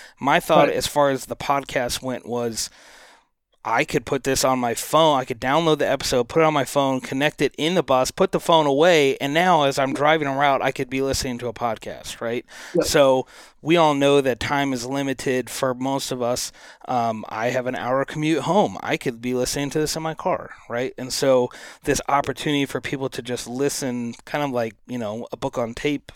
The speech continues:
Speaker 1: more or less, or we all get tired of listening to the same ten songs that play on the radio. Here's something that, you know, for us, at least bus geeks that want to hear about what's going on in the nation and what others are doing, I think it's a, a good way to,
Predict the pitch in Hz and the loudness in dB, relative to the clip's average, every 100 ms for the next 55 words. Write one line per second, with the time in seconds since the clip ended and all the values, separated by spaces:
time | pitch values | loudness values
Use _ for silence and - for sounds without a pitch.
0 | - 117 120 110 107 117 131 - 107 110 | -18 -10 -6 -6 -6 -6 -6 -6 -6 -8
1 | - - - - 123 123 120 - 123 127 | -12 -20 -16 -4 -2 -2 -6 -4 -2 -2
2 | 113 120 - 120 113 - 113 113 - 123 | -2 -4 -6 -8 -8 -10 -8 -6 -6 -6
3 | 117 - 123 120 123 127 113 113 - 123 | -8 -8 -8 -6 -6 -6 -8 -10 -8 -8
4 | 110 123 160 135 120 127 - - - - | -4 0 2 2 0 -4 -8 -20 -8 0
5 | 160 - 147 139 131 123 117 117 - 135 | 2 2 0 -2 -4 -2 -2 -2 -4 -6
6 | 123 120 - 139 127 135 - - 123 131 | -4 -4 -2 0 2 0 0 -4 -4 -6
7 | - 113 135 - 131 120 - 127 117 - | -8 -4 -4 -4 -6 -6 -6 -4 -4 -4
8 | 135 131 - - 135 123 117 - - - | -6 -6 -8 -6 -4 -4 -6 -8 -18 -20
9 | - - 156 143 131 123 117 127 - 131 | -12 -2 2 2 2 0 -2 -4 -4 -6
10 | 120 120 123 120 113 120 127 - 117 117 | -4 -4 -4 -6 -6 -6 -6 -6 -8 -8
11 | 113 120 - 123 120 110 107 123 131 117 | -8 -8 -6 -6 -6 -10 -12 -8 -6 -8
12 | 107 104 - 123 117 - 107 104 - 120 | -8 -12 -12 -14 -12 -10 -10 -10 -10 -10
13 | 113 113 107 104 | -8 -6 -8 -10